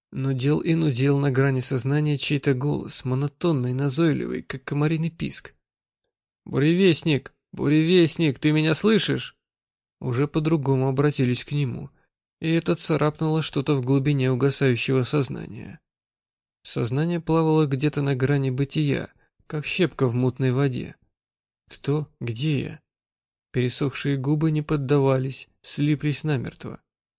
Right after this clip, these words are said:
Густая плёнка засохшей, спёкшейся слюны на губах и языке не давала пошевелить даже кончиком языка. Язык, шуршавый, как наждачная бумага,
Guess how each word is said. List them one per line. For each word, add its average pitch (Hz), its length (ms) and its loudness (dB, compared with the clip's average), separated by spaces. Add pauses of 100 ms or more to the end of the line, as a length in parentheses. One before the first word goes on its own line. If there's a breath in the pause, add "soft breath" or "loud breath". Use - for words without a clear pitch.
(360)
Густая 147 460 -4
плёнка 147 440 -2
засохшей, 135 640 -2
спёкшейся - 680 -2
слюны 151 400 0
на 135 120 2
губах 139 480 2
и 139 40 0
языке 135 600 0
не 135 180 -2
давала 151 400 2
пошевелить 143 680 -2
даже 135 260 0
кончиком 139 580 -4
языка. 139 540 -4 (920)
Язык, 147 540 -2 (200)
шуршавый, 156 640 0
как 127 200 -2
наждачная 135 600 0
бумага, 147 600 -4